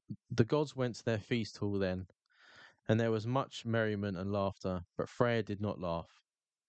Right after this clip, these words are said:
It snowed before dawn, a light dusting of snowflakes, a presentiment of the deepest snow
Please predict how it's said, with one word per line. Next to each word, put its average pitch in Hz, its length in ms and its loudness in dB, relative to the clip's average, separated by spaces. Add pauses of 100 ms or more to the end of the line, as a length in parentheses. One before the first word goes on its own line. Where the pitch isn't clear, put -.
(580)
It - 120 -2
snowed 139 380 2
before 110 420 -2
dawn, 104 440 -2 (420)
a 107 80 6
light 123 300 2 (100)
dusting 113 440 -2
of 104 100 -2
snowflakes, 107 840 -2 (1400)
a 113 80 2
presentiment 117 880 0
of 104 140 -4
the 104 80 0
deepest 120 560 -4
snow 107 440 0